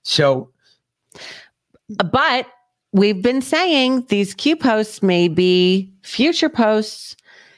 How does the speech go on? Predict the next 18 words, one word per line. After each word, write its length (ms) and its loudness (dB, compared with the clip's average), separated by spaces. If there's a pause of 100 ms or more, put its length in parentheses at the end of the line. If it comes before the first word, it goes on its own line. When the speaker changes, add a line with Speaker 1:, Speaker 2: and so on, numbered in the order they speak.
(120)
Speaker 2:
So 840 4 (140)
just 280 0
because 380 0
this 280 2
was 180 0
written 280 2
when 160 2
Grassley 400 0
was 300 4
Senate 300 -4
pro 160 0
temp 340 -2
doesn't 340 0
mean 300 4
that 80 2
it 140 0
doesn't 260 0
apply 480 0